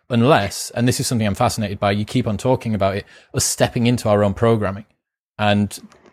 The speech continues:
that, for me, is the most interesting part of life.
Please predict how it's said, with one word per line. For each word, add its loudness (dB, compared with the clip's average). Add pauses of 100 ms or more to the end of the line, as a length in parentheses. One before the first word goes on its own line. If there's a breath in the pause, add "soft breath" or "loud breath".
that, 2
for -4
me, 2
is -2 (160)
the -2
most 2
interesting -4
part -2
of -8
life. -4